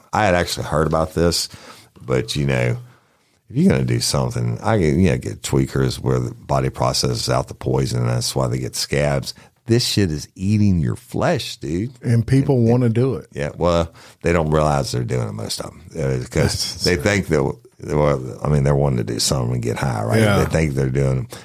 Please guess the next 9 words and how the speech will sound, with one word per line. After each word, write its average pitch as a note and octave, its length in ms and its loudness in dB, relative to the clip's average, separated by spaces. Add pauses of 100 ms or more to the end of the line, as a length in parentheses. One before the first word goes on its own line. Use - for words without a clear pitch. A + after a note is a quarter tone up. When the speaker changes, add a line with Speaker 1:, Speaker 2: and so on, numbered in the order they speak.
Speaker 1:
something D2+ 380 -2
with A1+ 160 -4
fentanyl B1+ 560 0
in A#1+ 100 0
it, A1+ 120 -2
and A#1 100 -2
now A#1+ 200 0
it's - 160 -6
trank. - 340 -6